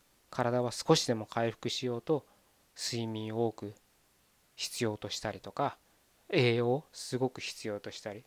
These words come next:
で、それでドカ食いしちゃったりとかね。そういう悪循環に陥りやすいよっていうのはちょっと認識しておいてほしいなと僕は思います。なので、もし環境を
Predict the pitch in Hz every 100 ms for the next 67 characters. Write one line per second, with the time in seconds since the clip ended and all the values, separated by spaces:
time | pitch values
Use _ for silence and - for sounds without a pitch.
0 | - 151 139 127 127 120 _ _ 127 -
1 | 101 107 104 - 104 - 101 - 117 147
2 | _ _ _ - _ _ _ _ _ _
3 | _ _ _ _ - - - 127 131 123
4 | - 131 135 127 113 120 - - - _
5 | 160 160 - 190 190 190 190 185 190 180
6 | - 202 170 262 285 - 247 254 156 139
7 | - 107 107 - - - - 120 - -
8 | 127 113 104 107 - 110 175 - 95 -
9 | _ _ _ - - 220 214 _ _ -
10 | 104 98 101 - - _ _ _ _ _
11 | _ _ _ _ _ _ - - - -
12 | - - 139 131 165 147 - - _ _
13 | _ _ _ _ _ _ _ _ - 226
14 | - - 185 190 - 190 196